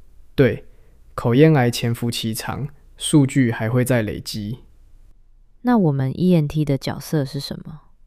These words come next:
Speaker 1: 我们站第一线，脖子许块、扁桃腺不对称，都靠我们发现。
Speaker 2: 很多患者以剪部许块来就诊。
Speaker 1: 对，年轻人剪部囊氏，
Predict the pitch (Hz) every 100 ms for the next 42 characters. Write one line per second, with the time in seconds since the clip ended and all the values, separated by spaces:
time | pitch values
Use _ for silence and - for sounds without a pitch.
0 | - - - - - 131 117 113 147 135
1 | 120 143 127 120 117 131 87 - - -
2 | - - - 120 131 143 120 113 107 147
3 | 123 117 - - 120 117 - 117 147 123
4 | 113 110 123 110 - 117 - - - -
5 | 139 143 151 127 107 98 95 - 107 -
6 | 120 92 135 - - - - - _ _
7 | _ _ - 165 151 208 226 254 196 -
8 | 139 - 139 - 139 123 190 190 160 -
9 | - 165 156 131 123 - 143 - - -
10 | _ - - - - - - - 147 110
11 | - - - - - - 135 131 135 170
12 | 156 127 120 110 117 139 117 104 113 135
13 | 113 135